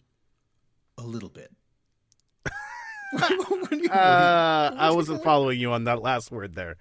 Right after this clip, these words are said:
Speaker 1: <laughs> What do you think? I'm keeping it clean. I'm keeping it, keeping it clean. What do you
Speaker 2: <laughs>
Speaker 1: think?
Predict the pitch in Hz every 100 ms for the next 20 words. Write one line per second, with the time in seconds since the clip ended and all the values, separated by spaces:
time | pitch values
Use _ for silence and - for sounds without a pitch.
0 | - 302 277 240 202 220 - - - 285
1 | - 277 - - 214 - - - 208 233
2 | 226 - 226 233 208 220 247 247 143 151
3 | 294 - 311 - 269 285 285 285 339 339
4 | 320 196 196 214 - - 339 254 226 302
5 | 202